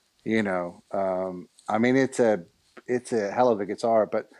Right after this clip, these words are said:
I remember, I remember you doing a guitar track on, on, um,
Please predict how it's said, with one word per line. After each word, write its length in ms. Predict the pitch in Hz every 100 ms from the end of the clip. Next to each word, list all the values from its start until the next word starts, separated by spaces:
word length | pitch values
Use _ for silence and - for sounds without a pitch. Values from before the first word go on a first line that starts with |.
| -
I 80 | -
remember, 720 | 156 185 185 185 170 160 139 113 _ _ _ _ _ - - _ _
I 60 | 143
remember 400 | 147 160 185 165
you 200 | 147 151
doing 320 | 135 147 139
a 60 | 127
guitar 340 | 123 135 131
track 340 | 127 139 117
on, 220 | 120 107 107
on, 340 | 113 107 104 _ _ -
um, 440 | 110 107 107 101